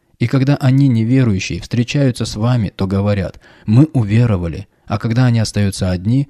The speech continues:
то кусают от злобы к вам кончики своих пальцев, когда видят объединение и взаимное согласие верующих. Скажи им, о пророк:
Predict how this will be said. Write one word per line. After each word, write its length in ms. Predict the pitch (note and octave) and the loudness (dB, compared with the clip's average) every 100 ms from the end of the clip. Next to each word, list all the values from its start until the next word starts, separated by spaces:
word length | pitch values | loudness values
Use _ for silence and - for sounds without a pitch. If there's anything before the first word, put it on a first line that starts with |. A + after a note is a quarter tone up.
| _ _ | _ _
то 140 | D3 | -2
кусают 480 | - C3+ D3+ C3 A2+ | 0 0 0 0 0
от 100 | G#2+ | -2
злобы 400 | G2 A2+ G#2+ F2+ | -2 0 0 -2
к 80 | - | -4
вам 260 | G#2 A#2+ A2+ - | -2 0 -2 0
кончики 440 | C#3 B2+ A#2+ A2 | 2 2 0 -6
своих 380 | G2+ F#2+ F#2+ - | -6 -4 -4 -4
пальцев, 500 | - G2 F2+ - - | -4 -2 -4 -10 -12
когда 280 | - G2+ G#2 | -8 -4 -2
видят 400 | F#2+ A2+ G#2+ - | 0 -2 -2 -4
объединение 840 | A2+ F#2+ F2+ G2 G2 A#2 G2+ E2+ | -4 -4 -2 -2 0 2 0 -2
и 180 | - G#2 | -4 -4
взаимное 580 | G#2 G#2+ G#2+ A#2 G#2+ F#2+ | -2 0 0 0 0 -2
согласие 640 | - F2+ F#2 F#2+ - F2 | -4 -4 -4 -4 -6 -6
верующих. 680 | E2+ F2+ F2 D#2+ - - - _ _ _ _ _ | -4 -4 -4 -6 -10 -14 -18 _ _ _ _ _
Скажи 380 | - - B2 B2+ | -8 0 2 4
им, 200 | C3 A2+ - | 4 2 0
о 100 | G#2 | -4
пророк: 560 | G2 G2+ G2 F2 - | -2 -2 -2 -4 -10